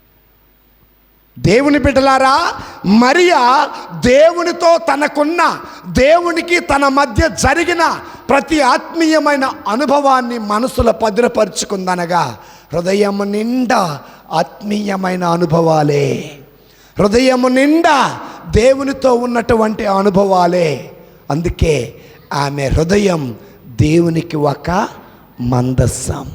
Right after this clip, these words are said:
ఆమె హృదయం దేవునికి ఒక నిలయం. Praise the Lord. అందుకే దావీదు గారు అన్నారు, "ఓ దేవా,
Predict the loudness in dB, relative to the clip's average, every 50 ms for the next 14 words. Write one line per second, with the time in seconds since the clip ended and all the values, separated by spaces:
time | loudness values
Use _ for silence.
0 | -18 -20 -20 _ _ -20 _ _ _ _ _ -8 -4 -2 -2 -2 0 0 2 2
1 | 2 2 0 0 2 2 0 0 -2 -4 -8 -10 -14 -18 -20 -20 -20 -10 -2 0
2 | 2 4 4 4 2 0 -2 -6 -6 -6 -6 -6 -4 -4 -4 -4 -4 -4 -4 -2
3 | 0 0 0 2 2 0 0 -2 -4 -8 -6 -2 0 0 0 2 2 2 2 4
4 | 4 4 4 4 2 0 -2 -6 -14 -18 -20 -20 -20 -20 -20 -20 -20 -20 -20 -20
5 | -16 -10 -8 -6 -4 -4 -2 -2 0 0 2 2 2 0 0 0 0 2 2 2
6 | 2 2 0 0 -2 0 0 -2 -4 -6 -8 -14 -20 -16 -8 -2 0 2 2 2
7 | 4 4 2 4 4 4 4 4 4 2 0 -2 -6